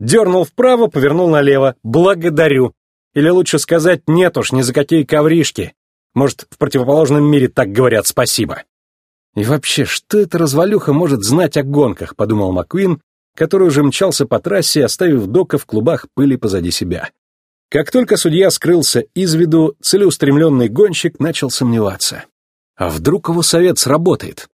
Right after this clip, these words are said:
«Ну что ж, попробовать стоит», подумал Маккуин. Кажется, больше ничего не поможет.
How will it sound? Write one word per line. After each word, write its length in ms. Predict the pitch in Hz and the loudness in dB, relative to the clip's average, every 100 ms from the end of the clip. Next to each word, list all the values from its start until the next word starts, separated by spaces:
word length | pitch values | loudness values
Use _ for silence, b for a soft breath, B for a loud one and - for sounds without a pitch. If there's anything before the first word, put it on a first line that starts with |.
| _ _ | _ _
«Ну 380 | - 151 175 180 | -6 -2 0 -2
что 280 | - - 95 | -4 -6 -6
ж, 100 | - | -4
попробовать 580 | 123 - 175 175 180 185 | -8 -2 -4 -2 -6 -4
стоит», 540 | - - 196 110 - | -6 0 2 2 -2
подумал 340 | - 98 101 90 | -6 -2 -2 -2
Маккуин. 460 | 104 - 85 - _ _ _ _ _ _ | -4 -2 -4 -6 _ _ _ _ _ _
Кажется, 480 | - 151 143 - 139 | -2 0 0 -2 -2
больше 500 | 123 143 180 - 151 | -2 0 -2 0 0
ничего 520 | 170 196 - - 120 | 0 0 0 2 2
не 120 | 98 | 0
поможет. 480 | 98 95 80 - | -2 -2 -4 -10